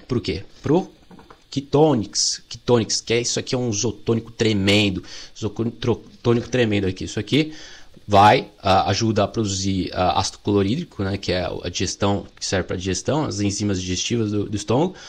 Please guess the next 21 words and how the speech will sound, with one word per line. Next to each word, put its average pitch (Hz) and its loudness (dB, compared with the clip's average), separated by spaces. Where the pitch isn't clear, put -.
Além 139 2
de 165 2
melhorar 127 6
a 107 4
digestão, 123 2
o 120 -8
que - -12
que 143 2
ele 135 4
faz? 95 0
Ele 151 4
é - 2
um 95 -4
hipertônico, 165 0
então 98 -2
ele 117 -4
hidrata 110 2
as - -2
células 104 2
como 110 -2
nada, 98 0